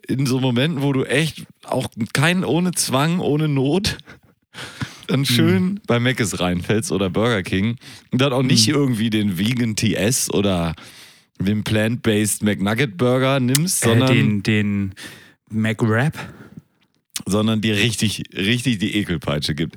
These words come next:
Speaker 1: Ekel
Speaker 2: Weißt du noch, wie
Speaker 1: Alfred.
Speaker 2: man früher irgendwann dann eine Phase bekommen hat, dass man sich immer einen kleinen Gartensalat geholt hat?
Speaker 1: Ja.
Speaker 2: Für einen Euro?
Speaker 1: Ja. Weiß ich noch.
Speaker 2: Ja. Ja.
Speaker 1: War dumm.
Speaker 2: Mit so <laughs> Balsamico und Dressing.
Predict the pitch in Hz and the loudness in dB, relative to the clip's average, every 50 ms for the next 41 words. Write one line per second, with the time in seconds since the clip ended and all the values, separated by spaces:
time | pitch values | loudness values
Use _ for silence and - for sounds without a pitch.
0 | - - - - 139 151 131 104 123 117 120 147 139 127 - 117 131 123 123 123 | -4 0 0 0 2 2 2 4 4 4 4 4 4 4 4 4 4 4 4 2
1 | 117 - - - - 139 147 160 160 156 156 165 175 - - - 120 131 143 143 | 0 0 -2 2 2 4 4 4 4 2 2 0 -2 -4 -2 0 0 2 2 2
2 | 135 127 127 123 120 120 120 117 - - 120 123 135 139 123 123 - - 131 131 | 2 2 2 2 2 0 0 -2 -2 -2 0 0 0 0 -2 -2 -2 0 0 2
3 | 135 131 117 - 117 113 - 123 113 107 - - 110 107 107 104 104 104 - - | 0 0 0 0 -2 0 2 0 0 -2 -2 -4 -2 0 0 0 -2 -2 -2 -2
4 | 110 110 110 104 101 110 - - 151 143 143 139 147 147 151 - - 139 143 156 | -2 -2 -2 -2 -2 -4 -2 0 0 0 0 0 -2 -4 -2 0 0 0 2 0
5 | 160 165 185 196 202 - _ - - _ 87 85 76 73 101 127 135 - _ _ | 0 0 -2 -2 -4 -6 _ -20 -8 _ -4 -2 0 0 -2 -2 -2 -6 _ _
6 | - - 120 113 98 107 113 123 135 127 135 151 185 - - - 85 80 78 87 | -2 0 0 2 2 2 2 2 2 2 0 -2 -2 -4 -4 -4 -2 -2 0 -2
7 | 113 131 - _ _ _ _ _ _ _ _ _ _ _ _ _ _ - 117 113 | -2 -4 -6 _ _ _ _ _ _ _ _ _ _ _ _ _ _ -2 -2 -2
8 | 98 - 78 76 - 104 120 107 95 95 95 _ _ _ _ _ _ _ _ _ | 0 -2 -4 -4 -4 -4 -6 -6 -8 -10 -14 _ _ _ _ _ _ _ _ _
9 | _ _ - 113 113 107 110 113 - _ _ _ _ _ _ _ _ _ _ _ | _ _ -2 -2 -2 -2 -4 -8 -10 _ _ _ _ _ _ _ _ _ _ _
10 | _ _ _ _ _ _ _ _ _ _ _ _ _ _ _ - 98 98 92 104 | _ _ _ _ _ _ _ _ _ _ _ _ _ _ _ -2 -2 0 0 0
11 | 107 90 80 101 101 101 101 101 104 110 - - - - - - _ _ - _ | 0 0 0 -2 0 0 0 0 -2 -2 -6 -8 -14 -18 -18 -20 _ _ -20 _
12 | _ _ - 120 120 120 110 - 147 139 123 - 156 - - - - - - 123 | _ _ 0 2 2 2 2 2 0 0 2 0 -2 -2 -2 -4 -2 -2 -2 -4
13 | - - 110 117 123 - - 107 113 117 | -2 -2 -2 -2 -2 -2 -2 -2 -2 -2